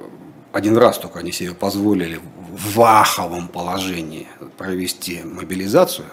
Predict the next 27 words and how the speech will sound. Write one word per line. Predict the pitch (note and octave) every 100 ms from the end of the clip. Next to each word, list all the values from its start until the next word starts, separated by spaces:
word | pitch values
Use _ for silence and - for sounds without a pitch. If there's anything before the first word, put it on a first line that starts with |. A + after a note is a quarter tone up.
| - - -
И | -
кончилась | G2 F2 E2+ D#2+ E2+
она | E2
вот | D2+ -
такими | F2+ F#2+ E2
тяжелыми, | A2 G#2+ F#2 E2+ F#2
достаточно | - - F2 - - - -
общественными | F2+ - F#2+ G2 E2+ E2+
тревогами, | G#2+ G#2+ D3+ G3+ G#2 D#2+ - - - - -
да? | B2 F#3 - - - - - -
А, | G2 G2 F#2+ F#2 G2
а | G#2+
д-, | F#2+ F#2+ G2+
в | G2+ F#2+
дальнейшем, | G2 A2+ F3+ G3+ C3 G#2+ G2
э, | F#2+ F2+ F2 F2 F2+
все, | - - D3+
уже | C#3+ A2+
ставка | A2+ B2 -
сделана | G#2 F#2+ A#2 G#2+ G2+ G2 F#2+
на | G2
работу, | A2 G#2+ A2 G#2 F2 - -
постоянную | - B2 A2 G2+ G#2
работу, | A#2 A#2 G#2 -
непрерывную | C3+ C#3+ D3 C#3+ C#3 A2 F#2+
через | F2+ G#2 G#2
военкоматы, | A2 A2 D3+ E3+ A3 A3+ G#3+ G3